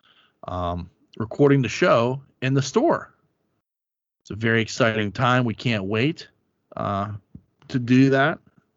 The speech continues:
I know the folks at the Nerd Corner are also very excited for that. And, uh, for those of you who want to know,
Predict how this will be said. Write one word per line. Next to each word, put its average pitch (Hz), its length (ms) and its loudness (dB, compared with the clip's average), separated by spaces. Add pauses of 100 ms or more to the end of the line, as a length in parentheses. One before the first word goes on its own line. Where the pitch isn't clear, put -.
(500)
I 120 80 -2
know 117 120 2
the 107 80 2
folks 127 400 2
at 110 300 -4
the 139 80 -6
Nerd 113 260 2
Corner 107 320 -2
are 117 240 2
also 123 600 2
very 104 340 0
excited 90 420 -4
for 90 120 -10
that. 87 280 -2 (1600)
And, 104 260 -2
uh, 92 220 -4 (720)
for 101 160 -2
those 120 480 4
of 110 200 2
you 104 420 2
who 101 480 -2 (460)
want 104 400 -2
to 101 140 0
know, 92 580 0